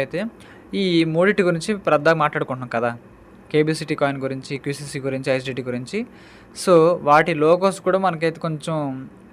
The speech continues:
రిలీజ్ అయినట్టుగా అనిపిస్తుంది. చూడండి, కేబీసీటీ అయితే అలా ఉంది బ్లాక్ది, క్యూసీసీది అయితే క్యూ సింబల్ అయితే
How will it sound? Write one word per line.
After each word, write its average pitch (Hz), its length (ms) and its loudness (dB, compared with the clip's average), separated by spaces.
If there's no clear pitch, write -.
రిలీజ్ 160 240 2
అయినట్టుగా 156 280 -2
అనిపిస్తుంది. 127 360 -8
చూడండి, 131 260 -6
కేబీసీటీ 170 420 2
అయితే 214 160 0
అలా 143 200 4
ఉంది 139 180 -6
బ్లాక్ది, 135 340 -2
క్యూసీసీది 180 440 -2
అయితే 180 140 0
క్యూ 165 120 2
సింబల్ 151 240 -2
అయితే 139 140 -6